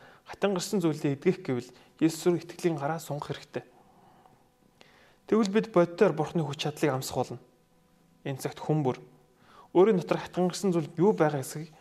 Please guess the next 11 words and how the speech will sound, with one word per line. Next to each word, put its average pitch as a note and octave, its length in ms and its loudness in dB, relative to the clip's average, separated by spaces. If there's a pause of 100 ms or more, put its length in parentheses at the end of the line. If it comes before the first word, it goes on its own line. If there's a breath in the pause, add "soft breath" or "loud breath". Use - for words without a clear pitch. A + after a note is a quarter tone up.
(240 soft breath)
шалгахыг - 480 -8
уриалж C3 400 2
байна. B2+ 120 -12 (1600)
Танд D3 240 0
бусдаас - 320 -4
үргэлж D3 320 0
нуухыг C3 320 -2
хичээдэг. - 480 -6 (880 soft breath)
Таныг F#3+ 240 2
үргэлж F3+ 240 0
тавгуутулдаг. C#3+ 720 -4